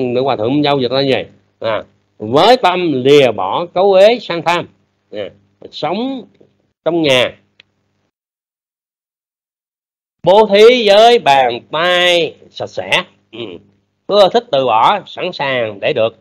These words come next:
yêu cầu, ừ, là thích phân phát với những vật bố thí, ừ. Đây là do ba sự kiện này, ừ. Này các tỳ khưu, là một người được biết là có niềm tin,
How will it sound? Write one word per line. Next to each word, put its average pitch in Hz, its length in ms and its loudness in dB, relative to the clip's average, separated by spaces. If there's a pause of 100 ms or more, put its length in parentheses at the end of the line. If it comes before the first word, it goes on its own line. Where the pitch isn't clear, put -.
yêu 131 120 -8 (140)
cầu, 92 180 -2 (300)
ừ, 85 80 -18 (580)
là 110 220 -2
thích 190 280 -4
phân 147 200 -4
phát 175 300 -2
với 151 320 -2
những 156 280 -6
vật 101 120 -6 (100)
bố 135 100 -6
thí, 165 200 -2 (140)
ừ. 107 160 -8 (480)
Đây 147 320 2
là 117 220 -4 (300)
do 180 320 0
ba 170 280 -2
sự 143 160 -8
kiện 135 280 -6
này, 123 220 -4 (500)
ừ. 98 80 -14 (800)
Này 135 320 0
các 175 180 0
tỳ 135 100 -4
khưu, 151 360 -2
là 110 180 -8
một 110 480 -4
người 117 200 0
được 113 100 -4
biết 160 180 -4
là 107 120 -8
có 127 140 -4
niềm 127 180 -4
tin, 123 160 -2